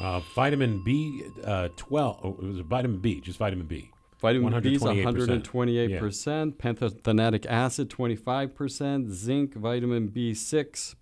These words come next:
Speaker 2: potassium. Eat your lentils, my friends. Chef, tell us how you prepare your lentils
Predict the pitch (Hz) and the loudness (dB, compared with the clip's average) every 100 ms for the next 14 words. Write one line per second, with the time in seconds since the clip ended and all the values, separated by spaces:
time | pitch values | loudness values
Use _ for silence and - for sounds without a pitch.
0 | - - - 131 139 135 143 131 - - | -8 -8 4 6 6 6 4 4 2 -14
1 | - - - 139 160 160 - 131 151 139 | -20 -20 4 10 10 8 4 8 10 10
2 | 151 147 156 139 123 113 101 - 101 85 | 8 10 8 8 8 8 8 6 4 4
3 | 71 - _ - - _ - _ _ - | 0 -8 _ -20 -20 _ -20 _ _ -2
4 | - 143 - - - 156 175 - 160 151 | 4 4 2 -16 -2 4 4 4 4 4
5 | 135 143 - 127 120 113 113 110 110 104 | 4 4 4 4 6 6 4 4 0 0